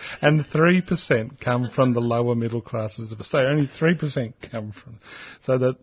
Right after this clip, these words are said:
there's three percent of the kids there are scholarship kids, but they're not really poor ones.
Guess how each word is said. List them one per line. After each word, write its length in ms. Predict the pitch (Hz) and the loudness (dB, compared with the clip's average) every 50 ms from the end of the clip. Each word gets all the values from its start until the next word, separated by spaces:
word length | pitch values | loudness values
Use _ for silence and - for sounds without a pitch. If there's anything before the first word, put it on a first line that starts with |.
| _ _ _ | _ _ _
there's 220 | 143 131 117 - | 0 0 0 2
three 160 | - 165 165 | 2 2 2
percent 240 | 147 143 - 143 127 | 2 0 0 0 0
of 60 | 123 | 0
the 80 | 113 110 | -2 -4
kids 240 | - - 113 104 101 | -4 -4 -4 -4 -4
there 180 | 110 107 107 | -6 -4 -4
are 60 | 104 | -6
scholarship 480 | - - - 104 101 98 - - - _ | -8 -6 -6 -6 -6 -6 -8 -12 -12 _
kids, 160 | - 101 90 87 | -10 -10 -10 -10
but 100 | 98 90 | -8 -4
they're 80 | 104 | -4
not 240 | 110 113 90 - 82 | -4 -4 -4 -6 -12
really 280 | 80 73 87 82 73 71 | -12 -10 -10 -10 -10 -14
poor 320 | - - - 95 92 - | -12 -10 -8 -8 -8 -8
ones. 260 | - 76 80 85 - | -10 -12 -12 -12 -14